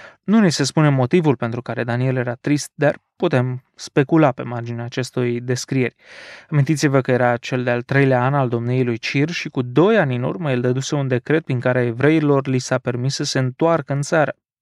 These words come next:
Dacă veți citi în cartea Ezra, în capitolul unu, veți descoperi mai multe detalii cu privire la acest episod. În orice caz,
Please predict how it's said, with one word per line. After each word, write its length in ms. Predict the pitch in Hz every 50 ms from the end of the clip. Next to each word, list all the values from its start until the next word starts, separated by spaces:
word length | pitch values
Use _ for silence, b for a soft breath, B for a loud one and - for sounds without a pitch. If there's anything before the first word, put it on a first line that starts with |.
| _ _ _ B B B B B B B B B B B B B B B B
Dacă 420 | - 143 131 - 131 127 123 131 139
veți 240 | 139 131 127 - -
citi 440 | - 135 127 - - 139 139 135 131
în 140 | 127 120 117
cartea 340 | - 139 131 - 123 117
Ezra, 320 | 117 135 151 147 143 139 127
în 60 | 117
capitolul 540 | - 139 135 - 127 123 127 120 117 113 117
unu, 400 | 127 139 143 135 127 120 117 B B B B
veți 200 | 147 135 - -
descoperi 580 | 139 127 - - - 131 - 131 127 131 127
mai 240 | 127 131 139 143 139
multe 260 | 127 120 113 117 123
detalii 400 | 120 120 117 - 127 120 117 117
cu 100 | - 123
privire 360 | 120 - 123 120 123 123 123
la 80 | 120 120
acest 300 | 117 120 - 135 - -
episod. 460 | 131 127 143 139 - - 135 120 _ _ _ _ _ _ _ B B B B B B B B B
În 80 | 185
orice 200 | 226 247 - 247
caz, 320 | 214 208 202 180 156 165